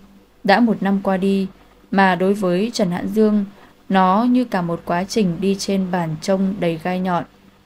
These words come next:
Ngày Bạch Mặc Uyên đứng trước vành móng ngựa, Trần Hãn Dương không đến. Ngày cô đến nhà tù, anh không tới tiễn. Suốt một năm cô ở trong tù, không biết cô sống chết ra sao,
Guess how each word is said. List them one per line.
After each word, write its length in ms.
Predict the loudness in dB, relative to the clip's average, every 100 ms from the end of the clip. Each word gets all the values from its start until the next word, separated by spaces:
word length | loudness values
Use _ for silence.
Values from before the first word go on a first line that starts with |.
| _ _ -4
Ngày 280 | 2 4 4
Bạch 160 | 2
Mặc 140 | 0 -2 0
Uyên 240 | 2 2
đứng 180 | 2 -2
trước 240 | -2 -4
vành 220 | -2 -2
móng 240 | -4 -2 0
ngựa, 220 | 0 -2 -8 -20 _ -2
Trần 260 | 0 0
Hãn 180 | -4 -2
Dương 200 | 0 -2
không 220 | -2 -4
đến. 300 | -2 -2 -2 -4 -10 -20 -20 _ -2
Ngày 240 | 4 4
cô 160 | 4 2
đến 200 | 2 2
nhà 140 | 0
tù, 400 | -2 0 0 0 -4 -10
anh 180 | -4 -4
không 240 | -2 -4 -4
tới 140 | -4 -4 -2
tiễn. 260 | 0 0 -2 -8 -20 -20 _
Suốt 240 | -4 -2 2
một 160 | 0
năm 320 | 2 2 2 2
cô 100 | 0
ở 180 | 0 0
trong 260 | -2 -4 -2
tù, 300 | -2 -2 -2 -8 -16 -12
không 200 | -2 0
biết 200 | 2 -2 -2
cô 220 | 0 0
sống 320 | 0 -4 -2 -2
chết 200 | -2 0
ra 160 | -4
sao, 400 | -4 -2 0 -2